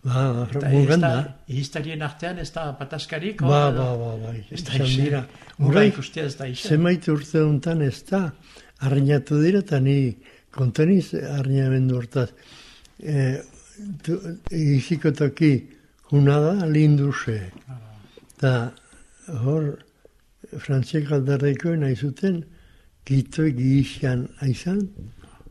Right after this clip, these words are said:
Speaker 1: eta hemen berriz naizen sosai, eta izan dira, ahatu na-, deula berak. Baina badut zenbait urte arrinatu dira. Ez dute mentuaz, eh,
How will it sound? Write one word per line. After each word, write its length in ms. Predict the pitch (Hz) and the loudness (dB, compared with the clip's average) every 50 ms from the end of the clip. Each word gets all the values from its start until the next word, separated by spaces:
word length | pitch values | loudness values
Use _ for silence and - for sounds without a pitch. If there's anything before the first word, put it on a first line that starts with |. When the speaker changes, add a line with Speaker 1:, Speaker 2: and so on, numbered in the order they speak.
| - - | -10 -6
Speaker 1:
eta 180 | - 147 131 110 | -4 -2 -2 0
hemen 400 | 117 139 143 147 151 156 151 139 | 0 2 2 2 2 2 2 2
berriz 480 | 135 135 135 143 139 135 - - - - - - - - - - - - - - - - | 0 0 2 2 2 0 0 -4 -16 -20 -20 -14 -8 -6 -4 -4 -4 -4 -4 -4 -4 -4
naizen 520 | - 147 127 135 139 135 - - 147 135 | 0 2 4 4 4 4 0 0 0 0
sosai, 640 | 117 - 131 127 113 - 139 131 139 180 214 220 202 208 - - - - - | 0 0 -2 -2 -2 -2 -2 0 2 2 2 2 2 -2 -6 -20 -18 -12 -10
eta 260 | - - - - 135 | -10 -10 -8 -4 -2
izan 300 | 127 120 - 151 135 131 | -2 0 2 2 2 2
dira, 240 | 135 139 156 175 208 214 185 | 2 2 2 2 0 0 0
ahatu 540 | 147 131 113 117 135 135 135 - - 139 131 | -2 -4 -2 -2 -2 -2 -4 -4 -4 -4 -2
na-, 180 | 127 127 131 | -2 -2 -6
deula 440 | 127 113 139 156 135 120 117 127 120 | -6 -8 -8 -8 -6 -6 -4 -4 -4
berak. 320 | 127 123 117 107 98 98 - _ - - - 117 107 - - | -2 -4 -4 -6 -8 -12 -16 _ -20 -20 -20 -20 -18 -8 0
Baina 180 | 139 131 139 | 2 4 4
badut 220 | 143 156 175 175 - | 4 4 2 0 -2
zenbait 280 | - 180 175 180 160 | 0 0 0 2 0
urte 280 | 180 170 165 - - 190 | 0 -4 -4 -2 0 0
arrinatu 540 | 180 160 151 151 151 151 156 147 147 160 143 135 | 0 0 0 2 2 2 2 0 0 -2 -2 0
dira. 300 | 135 147 147 147 123 110 - - - - - - - - - - - - _ _ _ _ _ - | 0 0 0 0 -2 -4 -6 -14 -18 -14 -12 -12 -12 -14 -20 -20 -20 -20 _ _ _ _ _ -4
Ez 140 | - 156 135 - | 0 0 0 0
dute 280 | - 180 165 156 196 180 | 0 -2 2 4 4 4
mentuaz, 680 | 165 156 147 139 - - - 156 143 135 120 - - - _ _ _ - - - _ _ _ | 6 4 2 2 0 -2 0 0 0 0 0 -4 -8 -20 _ _ _ -20 -20 -20 _ _ _
eh, 560 | - 156 143 131 131 127 123 123 120 120 135 | -4 -2 0 0 0 0 -2 -4 -4 -6 -8